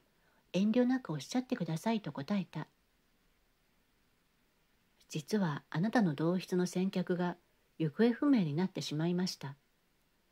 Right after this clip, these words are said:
その方は昨べ宵のうちに船室に入られたことまでは分かっているのですが、あなたはその方の態度について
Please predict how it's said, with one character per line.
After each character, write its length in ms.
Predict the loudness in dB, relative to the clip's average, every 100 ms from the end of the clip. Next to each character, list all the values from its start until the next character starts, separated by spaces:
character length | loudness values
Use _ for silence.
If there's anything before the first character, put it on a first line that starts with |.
| _ _ _
そ 140 | 0 2
の 100 | 2
方 300 | 2 0 0
は 180 | -2 -6
昨 220 | -4 -2 0
べ 240 | 0 0 2
宵 180 | 4
の 120 | 4 4
う 80 |
ち 160 | 2 2
に 220 | 2 0 -6
船 320 | -4 -2 0
室 120 | 0
に 140 | 0
入 180 | 2 0
ら 100 | 0
れ 100 | 0
た 100 | -2
こ 100 | -4
と 120 | -2
ま 100 | 0
で 120 | 0 0
は 120 | -2
分 120 | -2
か 100 | -4
っ 40 |
て 180 | -4 -4
い 80 | -2
る 60 | 0
の 120 | 0
で 100 | 0
す 140 | -4
が、 160 | -6 -8 _ _ _ _ _ _ _ _
あ 80 | -2
な 160 | 0 0
た 140 | 0
は 120 | -2
そ 100 | 0
の 100 | 0
方 180 | 0 0
の 140 | 0
態 220 | 0 0 2
度 80 |
に 120 | 0 -2
つ 140 | -4
い 80 | -4
て 280 | -4 -8